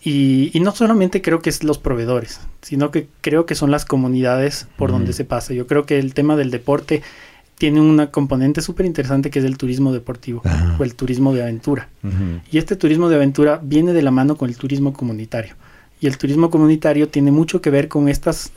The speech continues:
Speaker 1: comunidades por donde pasamos, que
Speaker 2: Ujú.
Speaker 1: normalmente son,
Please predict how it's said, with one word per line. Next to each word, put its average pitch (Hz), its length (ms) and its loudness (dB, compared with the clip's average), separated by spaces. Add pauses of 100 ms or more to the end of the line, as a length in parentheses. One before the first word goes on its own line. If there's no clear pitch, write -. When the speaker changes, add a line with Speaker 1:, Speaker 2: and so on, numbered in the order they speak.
(140)
Speaker 1:
comunidades 139 720 0
por 123 140 -6
donde 120 200 -4
pasamos, 127 380 -6
que 135 80 -4
Speaker 2:
Ujú. 135 100 2
Speaker 1:
normalmente 196 460 2
son, 170 280 0